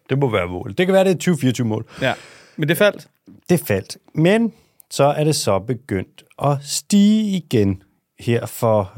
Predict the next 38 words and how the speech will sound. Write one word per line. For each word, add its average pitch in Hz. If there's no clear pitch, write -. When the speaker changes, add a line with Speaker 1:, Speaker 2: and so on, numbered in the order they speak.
Speaker 1:
fra 120
og 120
med 107
sidste -
år. 92
Og 131
det 143
Speaker 2:
Mm. -
Speaker 1:
var 160
sådan, 156
at 147
før 165
der 160
fældede 151
man 127
mest 156
skov 123
på, 107
øhm, 87
for 110
at 101
lave 92
palmeolieplantager 117
på 117
Sumatra. 143
Speaker 2:
Ja. 123
Speaker 1:
Og -
med 95
en 90
meget 98
stor 107
ø, 92
der 92
ligger 87
over 80
i 90
Indonesien. -
Men 170